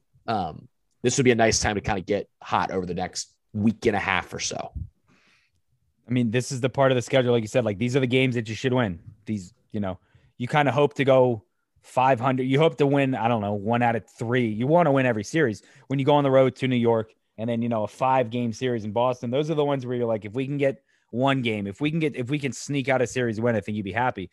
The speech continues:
Speaker 2: But these are the ones where you gotta take two out of three. And that's what they did in twenty fourteen. It was just, you win two out of three every, every series, you're sitting pretty. And again, they, these are the teams that they have to pull away from to, again, show that, hey, they're, you know, they're gonna be competitors sooner rather than later.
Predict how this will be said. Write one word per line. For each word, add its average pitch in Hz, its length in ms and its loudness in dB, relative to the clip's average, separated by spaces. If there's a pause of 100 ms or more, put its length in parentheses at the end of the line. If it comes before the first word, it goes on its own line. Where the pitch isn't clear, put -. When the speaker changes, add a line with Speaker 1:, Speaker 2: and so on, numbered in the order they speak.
(280)
Speaker 2:
But 123 140 -6
these 156 240 0
are 156 80 2
the 143 80 2
ones 135 220 0
where 120 100 -4
you 110 60 -6
gotta 127 200 4
take 120 200 -4
two 127 120 2
out 113 80 4
of 104 80 -4
three. 90 240 -6
And 117 120 -2
that's 123 160 2
what 131 80 -4
they 127 100 2
did 127 160 2
in 123 80 -2
twenty 120 240 -4
fourteen. 120 380 -2
It 110 40 -2
was 104 100 -4
just, - 200 -8 (320)
you 143 120 4
win 160 120 4
two 151 180 4
out 139 120 8
of - 40 -8
three 131 260 4
every, 113 360 2
every 117 220 0
series, 110 440 2
you're 104 140 -2
sitting 95 320 -6
pretty. 90 320 -8 (380)
And 107 160 -8
again, 120 260 -2
they, 113 240 -4
these 123 240 -6
are 151 80 0
the 143 100 -2
teams 151 420 -4
that 117 140 -2
they 120 80 0
have 117 140 0
to 120 80 -10
pull 127 220 -4
away 117 220 0
from 98 360 -10 (380)
to, 110 400 -4
again, 120 260 0
show 113 320 -2
that, 110 200 2
hey, 120 200 2
they're, 104 200 0 (640)
you 110 100 -2
know, 104 240 -2
they're 117 100 0
gonna 131 140 2
be 139 200 2
competitors 127 580 0
sooner 131 200 -6
rather 113 280 0
than 101 260 -6
later. 104 300 -4